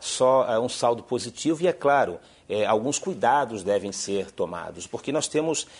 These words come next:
é, matérias sensíveis, né? As matérias, por exemplo, relacionadas aos direitos indisponíveis, né? E aí eu cito as questões de família,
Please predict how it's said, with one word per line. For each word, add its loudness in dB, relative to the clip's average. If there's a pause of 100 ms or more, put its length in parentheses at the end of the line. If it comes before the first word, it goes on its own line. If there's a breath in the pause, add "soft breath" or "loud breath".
(140 loud breath)
é, 2
matérias 0
sensíveis, -6
né? -4
As -2
matérias, 0
por -2
exemplo, -2
relacionadas -2
aos -6
direitos -8
indisponíveis, -6 (340 soft breath)
né? -4
E -4
aí -2
eu -4
cito -8
as -8
questões -8
de -12
família, -2